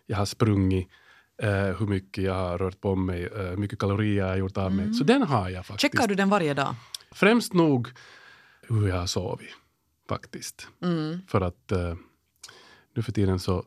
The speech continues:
Speaker 1: sover man kanske inte lika bra som förr och då måste man lite kolla att, nå, hur har det, hur har det kännats. Men det som slår mig nu när du talar om de här apparna, att det låter som om de alla skulle ha någonting att göra med motion eller hälsa.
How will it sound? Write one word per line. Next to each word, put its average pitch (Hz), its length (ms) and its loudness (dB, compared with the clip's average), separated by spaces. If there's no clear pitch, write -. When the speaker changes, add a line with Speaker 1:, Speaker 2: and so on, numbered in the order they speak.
Speaker 1:
sover 98 280 0
man 90 140 -2
kanske 98 200 -4
inte 95 100 -4
lika 92 140 -4
bra 92 180 -2
som 95 160 -6
förr 226 360 2
och 123 80 -2
då 123 80 4
måste 107 220 -2
man 90 160 0
lite 87 200 -8
kolla 90 300 -6
att, 85 100 -12
nå, 101 160 0
hur 110 140 2
har 90 80 -2
det, 85 140 -12
hur 110 80 -4
har 98 40 -6
det 92 120 -8
kännats. 113 420 -8
Men 135 320 4
det 156 200 2
som 320 180 4
slår 170 240 4
mig 165 220 6
nu 139 140 6
när 127 80 4
du 123 100 2
talar 127 260 2
om 110 80 0
de 110 80 2
här 120 140 2
apparna, 101 360 2
att - 220 -4
det 180 140 0
låter 233 280 2
som 175 140 4
om 170 120 4
de 170 80 4
alla 196 240 4
skulle 131 180 0
ha 135 60 4
någonting 139 320 2
att 120 60 6
göra 113 240 4
med 104 440 2
motion 127 960 4
eller 101 240 0
hälsa. - 760 -2